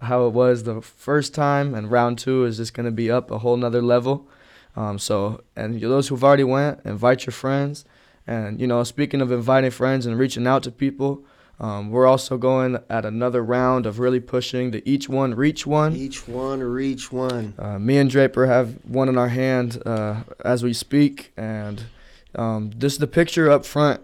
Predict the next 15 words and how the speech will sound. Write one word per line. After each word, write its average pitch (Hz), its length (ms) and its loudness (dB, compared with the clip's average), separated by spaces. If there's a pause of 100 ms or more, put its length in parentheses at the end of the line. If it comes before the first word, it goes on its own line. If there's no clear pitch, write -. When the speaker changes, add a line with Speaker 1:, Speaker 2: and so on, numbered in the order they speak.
Speaker 1:
really 147 280 2
just 131 240 -2
explains 135 440 -2
a 117 60 -2
lot 117 260 4
right 120 240 2
there. 117 280 2
It's 107 120 -8
a 117 60 -4
very 135 240 6
basic 127 460 2
picture, 143 460 0
and 120 280 -4
it's 101 160 -8
of 113 340 0